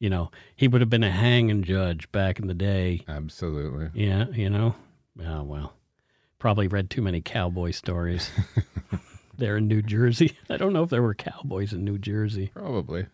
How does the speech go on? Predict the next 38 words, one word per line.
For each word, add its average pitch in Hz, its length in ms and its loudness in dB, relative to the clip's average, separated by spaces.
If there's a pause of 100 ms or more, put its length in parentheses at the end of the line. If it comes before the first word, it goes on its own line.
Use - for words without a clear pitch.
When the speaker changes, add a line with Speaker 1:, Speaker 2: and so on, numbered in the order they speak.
(540)
Speaker 1:
I 113 40 -10
know 113 140 0
the 98 100 2
Sopranos 98 640 -2
were 85 120 -6
there, 78 260 -6
so. 95 340 -8 (480)
Speaker 2:
Yeah, 95 140 -6
those 98 260 -4
are 87 80 -2
modern 65 420 -4
day 57 180 -8
cowboys, 76 560 -8
aren't 98 180 -8
they? 82 60 -8 (100)
Speaker 1:
I 104 60 0
guess 92 240 -2
so. 92 360 -4
Speaker 2:
<laughs> 107 40 4 (1300)
Speaker 1:
And 117 160 4
that's 151 240 4
it 170 180 6 (140)
for 120 500 2
episode 131 520 4
one 127 320 4
hundred 156 240 6
and 120 100 6
seventy-one, 113 680 4
The 113 140 0
Shootings 160 480 6
of 113 160 0
Alfred 113 680 2
and 104 240 0
Rosemary 123 600 6
Podges. 117 800 2 (720)
Pretty 151 260 2
interesting 151 440 0
stuff. - 500 -6